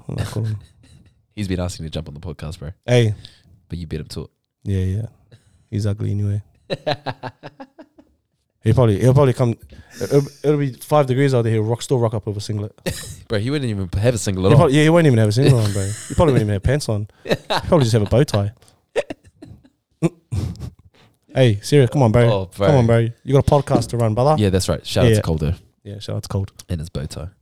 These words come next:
Speaker 1: And his bow tie. It's a pink one.
Speaker 2: Yeah. <laughs> Bro, so how come, um, you stopped dancing then, in terms of, uh, that academy, man?
Speaker 1: Um,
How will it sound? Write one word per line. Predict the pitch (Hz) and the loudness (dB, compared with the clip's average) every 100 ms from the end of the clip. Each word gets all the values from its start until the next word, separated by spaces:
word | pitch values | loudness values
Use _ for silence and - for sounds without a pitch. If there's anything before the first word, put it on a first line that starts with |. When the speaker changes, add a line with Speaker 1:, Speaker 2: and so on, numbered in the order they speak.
| _ _ _ _ _ 107 | _ _ _ _ _ -8
Speaker 1:
And | 110 | -8
his | 110 | -2
bow | 117 | -2
tie. | 113 - 107 95 - - - - - _ _ _ _ | -2 -2 -2 -2 -14 -20 -20 -20 -20 _ _ _ _
It's | - | -8
a | |
pink | 98 92 | -8 -6
one. | 104 95 - - - | -6 -6 -12 -18 -4
Speaker 2:
Yeah. | 143 - - - 156 - - - | -4 -4 -14 -10 -10 -8 -12 -12
<laughs> | - - _ - - - | -14 -16 _ -20 -20 -4
Bro, | 143 | -2
so | 131 123 | -2 -4
how | 147 | -4
come, | 160 | -6
um, | 131 117 104 98 90 _ _ - _ - | -4 -4 -6 -10 -14 _ _ -20 _ -12
you | |
stopped | 104 110 | -6 -2
dancing | 104 156 139 82 | -2 -4 -6 -12
then, | - _ _ - | -16 _ _ -20
in | 92 | -12
terms | 107 92 | -12 -8
of, | 87 82 - - 85 | -10 -10 -18 -20 -16
uh, | 82 | -12
that | 85 | -12
academy, | 80 104 - | -12 -12 -12
man? | 87 85 - _ _ - - - _ _ | -14 -16 -18 _ _ -20 -20 -20 _ _
Speaker 1:
Um, | - 147 151 147 139 135 | -2 2 2 2 0 -2